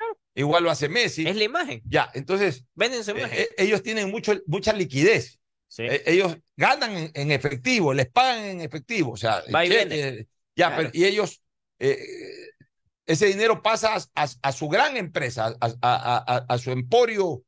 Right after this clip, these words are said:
Speaker 1: eh, económico, que no lo manejan ellos directamente, que deben de tener managers que manejen todo ese tipo de cosas,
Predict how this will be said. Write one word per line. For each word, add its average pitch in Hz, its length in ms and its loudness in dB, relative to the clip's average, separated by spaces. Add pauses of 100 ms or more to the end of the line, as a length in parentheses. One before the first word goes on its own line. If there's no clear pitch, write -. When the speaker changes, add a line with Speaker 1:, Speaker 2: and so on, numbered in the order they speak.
(360)
Speaker 1:
eh, 123 520 -2
económico, 156 840 0 (280)
que 120 100 -4
no 165 120 2
lo 202 80 0
manejan 175 400 0
ellos 190 240 0
directamente, 165 600 -4
que 135 60 -2
deben 147 240 2
de 156 120 -4
tener 143 280 -4
managers 139 580 -2
que 120 140 -6
manejen 127 360 0
todo 139 120 0
ese 143 120 -2
tipo 151 260 -6
de - 60 -12
cosas, 123 340 -4